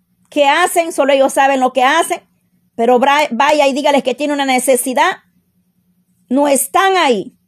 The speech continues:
No, porque que las ofrendas son solo para lo de la iglesia. Es que si le falta algo es porque usted anda en pecado, en desobediencia, en rebelde-, en re-, en rebel-, en,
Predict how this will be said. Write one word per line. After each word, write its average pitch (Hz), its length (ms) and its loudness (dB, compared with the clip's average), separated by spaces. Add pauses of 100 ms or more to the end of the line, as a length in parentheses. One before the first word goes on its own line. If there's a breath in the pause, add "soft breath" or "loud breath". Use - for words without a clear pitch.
(920)
No, 277 260 -2
porque 262 380 0
que 247 120 -2
las 233 220 0
ofrendas 254 400 -2
son 269 120 -4
solo 254 280 -2
para 226 180 2
lo 214 140 -2
de 208 80 -6
la 208 80 -4
iglesia. 220 500 -4 (2500)
Es 208 160 -6
que 254 400 2
si 254 160 -6
le 233 140 0
falta 269 420 0
algo 269 220 0
es 247 80 -4
porque 240 240 -6
usted 247 140 -2
anda 247 100 -4
en 233 80 -8
pecado, 247 340 0
en 226 240 -2
desobediencia, 220 520 -6
en 247 100 -6
rebelde-, 202 460 -4
en 220 140 -6
re-, 208 220 -8
en 220 220 -8
rebel-, 202 340 -6
en, 202 540 -10